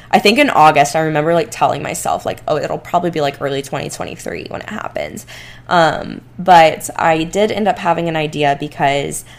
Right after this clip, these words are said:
I got my, his mom texted me a week before, um, last Saturday and asked me if I wanted to go get my nails done and, like, go shopping. And I was like, "Okay, we never do this." Like, and not because, like, I don't hang out with her. Like, I see her a lot and everything. We just don't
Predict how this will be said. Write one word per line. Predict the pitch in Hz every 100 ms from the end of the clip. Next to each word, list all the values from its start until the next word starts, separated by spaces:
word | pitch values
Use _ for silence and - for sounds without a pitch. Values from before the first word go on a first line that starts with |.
| - - - -
I | 165 160 156 151 - -
got | 185 156 196
my, | 180 180
his | 196 180 - -
mom | 185 170 147 139 165 - -
texted | - 185 - - 185
me | 185 185 185 - - - - - - - - - -
a | 160
week | 156 147
before, | 180 175 165 143 90 87 180 - - - -
um, | 165 156 151
last | 147 151 - -
Saturday | 151 147 135 - 90 92
and | - 175
asked | - 160 170 -
me | 165 165 -
if | 208
I | 160
wanted | 151
to | -
go | 151
get | -
my | - 147
nails | 143 147 -
done | 147 143
and, | 143
like, | 143
go | 143
shopping. | - - - - 87
And |
I | 95
was | 95 -
like, | 60 60 - - - -
"Okay, | 214 214 - 85
we | 165 185
never | 170 135 139
do | 139 -
this." | - - -
Like, | 147 -
and | 220
not | 233
because, | 185 - 160 -
like, | 87 -
I | 147
don't | 139 -
hang | 175 147
out | 131
with | -
her. | -
Like, | -
I | 156
see | - 151
her | 143
a | 127
lot | 117 -
and |
everything. | - 139 - 147
We |
just | 139 143
don't | 147 135